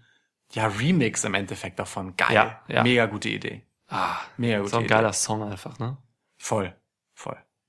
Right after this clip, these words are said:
Speaker 2: Die neue Version hat mich so ein bisschen an Nine Inch Nails erinnert, so, so ein bisschen
Speaker 1: Ja.
Speaker 2: von den, so, weil so ein paar Indust-, Industrial-Elemente drin waren
Speaker 1: Ja,
Speaker 2: und so.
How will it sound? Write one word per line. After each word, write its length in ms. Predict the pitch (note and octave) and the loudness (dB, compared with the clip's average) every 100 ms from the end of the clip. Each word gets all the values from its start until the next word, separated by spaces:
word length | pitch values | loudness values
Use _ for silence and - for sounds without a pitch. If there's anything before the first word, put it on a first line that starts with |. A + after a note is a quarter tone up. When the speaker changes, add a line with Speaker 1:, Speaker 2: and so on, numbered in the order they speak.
| _ | _
Speaker 2:
Die 40 | A2+ | 0
neue 200 | G#2+ C#3 | 4 4
Version 220 | C3 B2 | 2 0
hat 60 | B2 | -2
mich 80 | A#2 | -2
so 80 | A#2 | -4
ein 40 | |
bisschen 200 | A#2 B2+ | -2 -2
an 60 | A2 | 0
Nine 180 | A2+ A#2+ | 0 0
Inch 200 | A#2+ - | -2 -2
Nails 340 | A2+ B2 A#2+ | 0 0 -2
erinnert, 340 | - G2+ F#2+ - | -4 -4 -4 -4
so, 140 | G#2 | -6
so 80 | G2+ | -4
ein 40 | |
bisschen 180 | G2 C3+ | 2 4
Speaker 1:
Ja. 60 | C#3+ | 4
Speaker 2:
von 140 | A#2 | 2
den, 80 | G2+ | 0
so, 220 | G2 G#2+ | 0 0
weil 160 | G#2 G#2 | 0 0
so 80 | G#2 | 0
ein 80 | |
paar 160 | G2+ A#2 | 0 2
Indust-, 400 | A2 G#2+ A#2 - | 4 2 2 -2
Industrial-Elemente 960 | C#3 A2 B2 - A2 G2 G#2 G2 G2 G2+ | -4 0 -2 0 0 0 0 -2 -4 -4
drin 220 | A2+ G#2+ | -4 -2
waren 160 | G2 G2 | 0 2
Speaker 1:
Ja, 60 | |
Speaker 2:
und 60 | - | 2
so. 200 | - | 0